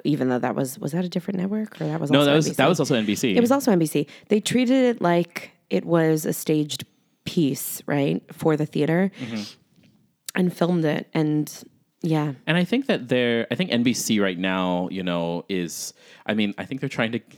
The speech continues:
Speaker 2: they're trying to make up for it with the first two musicals
Speaker 1: They're
Speaker 2: they
Speaker 1: really
Speaker 2: did.
Speaker 1: trying to make up for The Sound of Music. They're
Speaker 2: Yes.
Speaker 1: really trying to make up for Peter Pan.
Speaker 2: Yes.
Speaker 1: It's, it's clear.
Speaker 2: It's very
Speaker 1: And they
Speaker 2: clear.
Speaker 1: need to. You have work to do there, N B C. You really do.
Speaker 2: Yeah.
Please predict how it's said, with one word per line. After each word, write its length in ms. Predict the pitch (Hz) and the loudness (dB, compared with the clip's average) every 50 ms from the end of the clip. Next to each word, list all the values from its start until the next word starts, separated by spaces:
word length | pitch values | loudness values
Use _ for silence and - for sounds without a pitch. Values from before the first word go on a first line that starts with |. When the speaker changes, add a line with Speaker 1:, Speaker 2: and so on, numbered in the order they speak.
| - - - - | -20 -20 -16 -10
Speaker 2:
they're 100 | - 110 | -8 -8
trying 240 | 95 - 107 98 101 | -6 -4 -4 -4 -4
to 40 | 113 | -4
make 200 | 113 110 104 - | -6 -6 -6 -8
up 120 | 98 90 | -10 -10
for 140 | - - 92 | -8 -8 -6
it 340 | 85 90 95 - 69 - - | -6 -6 -6 -8 -8 -8 -8
with 280 | - 85 78 - _ - | -6 -6 -6 -8 _ -8
the 80 | 92 | -8
first 340 | - - 85 82 - - - | -6 -6 -6 -8 -8 -8 -8
two 80 | - 95 | -8 -6
musicals 320 | 92 85 78 - - - | -6 -8 -10 -10 -2 0
Speaker 1:
They're 160 | 214 202 196 | 2 4 4
Speaker 2:
they 160 | 196 185 175 | 2 2 2
Speaker 1:
really 260 | 180 180 180 175 170 165 | 2 2 4 4 2 2
Speaker 2:
did. 80 | 170 | 2
Speaker 1:
trying 200 | - 165 156 151 | 2 0 2 2
to 40 | 147 | 2
make 200 | 147 143 135 147 | 2 2 0 0
up 80 | 139 - | -2 0
for 100 | - 131 | -2 -2
The 80 | 135 | 0
Sound 240 | 131 - 131 107 113 | 0 0 0 0 0
of 60 | 107 | 0
Music. 460 | 104 104 113 - - 78 - - - | 0 0 0 -2 -2 -2 -4 -2 0
They're 100 | - 151 | 2 2
Speaker 2:
Yes. 180 | 151 151 147 147 | 2 4 2 2
Speaker 1:
really 640 | 151 151 151 156 156 156 156 156 156 151 147 131 123 | 2 4 4 4 4 4 4 4 4 4 2 2 0
trying 220 | - - 127 117 | 0 -2 -2 0
to 80 | 127 110 | 0 2
make 180 | 101 101 - | 0 0 -2
up 100 | 120 113 - | -4 -4 -4
for 120 | - - | -6 -6
Peter 240 | - - - - 123 | -6 -4 -4 -4 -4
Pan. 560 | - - - - 80 - - 71 - - - | -4 -4 -6 -6 -4 -4 -4 -4 -4 -4 -2
Speaker 2:
Yes. 300 | 220 104 90 82 82 - | -2 -2 -2 -2 -2 -2
Speaker 1:
It's, 320 | 156 156 - - - - - - _ - | -4 -4 -6 -10 -16 -18 -18 -16 _ -8
it's 460 | 135 - - 156 165 - - - - | -6 -2 -2 -2 -4 -4 -10 -20 -16
clear. 480 | - - - - - - - - 165 160 - - _ - - | -14 -10 -8 -4 -2 0 0 0 -2 -4 -8 -16 _ -12 -10
Speaker 2:
It's 160 | - - - | -10 -8 -4
very 180 | 220 233 226 254 | 0 2 4 6
Speaker 1:
And 140 | 262 269 | 6 6
they 60 | 277 277 | 4 4
Speaker 2:
clear. 100 | 277 294 | 4 4
Speaker 1:
need 140 | 320 330 - | 2 2 2
to. 180 | - 190 170 | 2 2 2
You 220 | 175 185 185 196 214 | 2 2 2 4 4
have 160 | 226 233 208 | 2 2 2
work 220 | 208 226 240 - | 0 -2 -2 0
to 120 | - - 233 | 0 0 2
do 200 | 180 180 165 156 | 2 2 2 2
there, 200 | - 151 147 143 | 0 -2 -2 -2
N 140 | 147 151 147 | -2 -2 -2
B 100 | 151 139 | -4 -6
C. 200 | - - 156 151 | -6 -6 -4 -4
You 140 | 165 180 180 | -2 -4 -4
really 280 | 160 170 180 190 202 208 | -2 -2 -2 0 -2 -2
do. 300 | 214 247 254 220 170 160 - - | -2 -2 -2 -2 -4 -4 -8 -10
Speaker 2:
Yeah. 220 | 135 139 127 95 | -8 -8 -8 -10